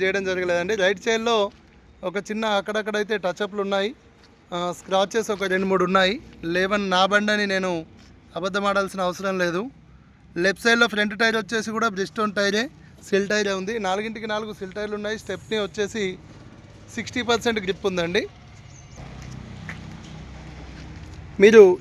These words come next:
ఇంజన్ చూసుకున్నట్టయితే డీజిల్ ఇంజన్ అండి ఇది. డీజిల్ మనకు వచ్చేసి లీటర్కు లాంగ్లో ట్వంటీ ఫైవ్ పైన ఇస్తుంది. అంటే ట్వంటీ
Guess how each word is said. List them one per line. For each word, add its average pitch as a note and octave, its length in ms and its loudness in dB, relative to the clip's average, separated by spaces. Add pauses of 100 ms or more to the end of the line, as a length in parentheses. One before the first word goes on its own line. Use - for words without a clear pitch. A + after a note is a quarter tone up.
(120)
ఇంజన్ B3+ 280 4
చూసుకున్నట్టయితే A#3+ 720 4 (380)
డీజిల్ A#3+ 360 4 (800)
ఇంజన్ A3 300 2
అండి G#3+ 240 2
ఇది. B3 120 0 (580)
డీజిల్ G#3+ 320 2
మనకు G#3 220 2
వచ్చేసి A3 400 0
లీటర్కు G#3+ 480 0
లాంగ్లో G#3+ 340 4 (600)
ట్వంటీ G3+ 300 -2 (140)
ఫైవ్ A#3+ 240 4
పైన G#3+ 160 2 (120)
ఇస్తుంది. G#3+ 380 -6 (580)
అంటే A3 160 0 (480)
ట్వంటీ F#3 220 -4